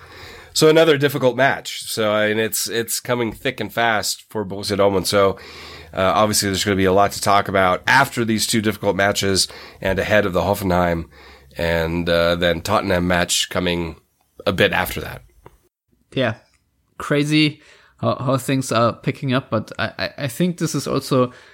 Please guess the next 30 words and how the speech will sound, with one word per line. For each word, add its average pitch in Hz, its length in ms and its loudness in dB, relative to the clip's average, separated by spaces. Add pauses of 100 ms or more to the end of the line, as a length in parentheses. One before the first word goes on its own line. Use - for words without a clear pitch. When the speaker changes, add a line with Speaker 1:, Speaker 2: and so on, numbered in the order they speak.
(200)
Speaker 2:
like, 123 260 2
the, 127 120 0
the 113 200 0
funnest 143 480 2
time 123 220 0
of 117 140 -8
the 127 100 -4
season, 117 340 0
really, 107 300 0
when 110 240 -2
you 113 160 2
have, 113 320 -2
uh, 113 240 2 (380)
you 131 100 0
know, 117 220 0
so 135 200 2
many 131 300 2
deciding 120 880 0
games 120 480 0
and, 107 320 -2
uh, 107 420 -2 (920)
the 120 80 0
whole 123 200 0
season 113 440 2
is, - 240 -6
is - 260 -8
already 117 400 4
on 110 160 4
a 107 60 0
line, 107 400 -2